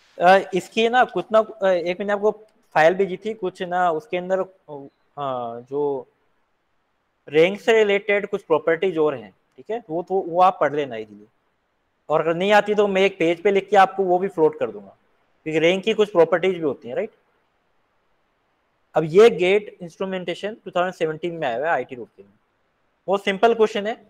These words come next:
सिर्फ और सिर्फ आपको understanding करनी है।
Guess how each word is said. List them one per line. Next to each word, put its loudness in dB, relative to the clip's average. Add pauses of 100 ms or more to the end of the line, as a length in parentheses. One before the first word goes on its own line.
(340)
सिर्फ 0
और 0
सिर्फ -2
आपको 0
understanding -6
करनी -18
है। -20